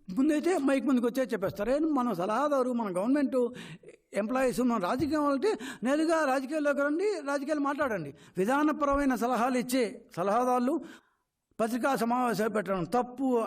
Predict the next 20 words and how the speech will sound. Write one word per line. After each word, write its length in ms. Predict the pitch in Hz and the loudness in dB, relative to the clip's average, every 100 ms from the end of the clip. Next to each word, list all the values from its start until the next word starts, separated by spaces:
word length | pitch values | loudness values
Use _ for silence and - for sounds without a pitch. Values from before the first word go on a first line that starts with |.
| - | -2
అని 240 | 185 226 | -2 -2
చెప్తున్నా 840 | 220 - - 139 135 - 175 175 170 | -6 -14 -8 -8 -6 -4 -2 -2 -4
కూడా 220 | 151 151 | -6 -8
వినకుండా 680 | 151 147 147 170 160 160 143 | -6 -6 -6 -6 -4 -4 -4
ఐదు 220 | 180 202 | -2 -2
సంవత్సరాల 540 | - 185 185 185 180 | -2 -4 -2 0 0
పాటు, 340 | 151 165 151 - - - - | 0 -4 -4 -14 -20 -16 -4
ఐదు 360 | 175 220 190 160 | 0 0 0 -2
సంవత్సరాల 500 | - 185 185 208 185 | -4 -4 -2 -2 0
పాటు 340 | 180 156 196 | -2 -2 0
చేస్తూ 240 | 214 220 | 0 0
ఉండటం 440 | 220 185 170 170 160 - - - _ - | 0 0 -2 -4 -6 -14 -20 -20 _ -4
పరిపాలనా 680 | 170 214 214 214 214 208 202 | -2 -2 -2 -2 0 0 0
నిర్వహణకి 800 | 165 170 202 170 190 160 185 185 | -2 0 0 0 -2 -2 -4 -4
కళంకం. 580 | 185 151 175 185 165 - - - - - - - - | -6 -4 -4 -4 -8 -8 -8 -8 -12 -20 -20 -10 -6
ఇప్పటిదాకా 540 | 196 240 208 208 208 | -2 0 0 0 0
పూర్తి 320 | 214 254 285 | -2 -4 -4
స్థాయిలో 340 | 226 262 233 220 | 0 2 2 2
రాజకీయ 500 | 214 208 196 220 202 | 2 2 0 0 0
కలా-, 360 | 202 196 196 | 0 0 0